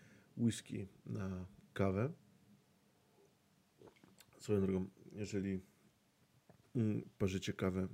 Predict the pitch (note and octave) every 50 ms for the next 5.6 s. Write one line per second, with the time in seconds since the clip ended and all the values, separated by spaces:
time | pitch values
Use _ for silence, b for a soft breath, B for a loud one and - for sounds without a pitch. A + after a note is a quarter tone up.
0 | - - - - - - F2 - - F2+ - - - - - - - - G2+ -
1 | - - G#2+ G#2 G2 G2 F#2+ F#2+ F#2+ F2+ - - - - - - - - - G#2+
2 | - - G#2+ A2 A#2+ B B B B B B B B B B B B - - -
3 | G2+ G2 G2 G2 G2 F#2+ G2 G#2 G2+ G#2 G#2 G#2+ A2+ A2 G#2+ G2+ G#2+ G2 G2 F#2+
4 | F#2 G2+ G#2 F#2 A#2+ C3 - - G#2+ A2 B2 B2+ B2 - _ _ - - G#2+ F#2+
5 | G2+ G#2 - - - F#2+ F2 F#2 G2 F#2 F#2 F2+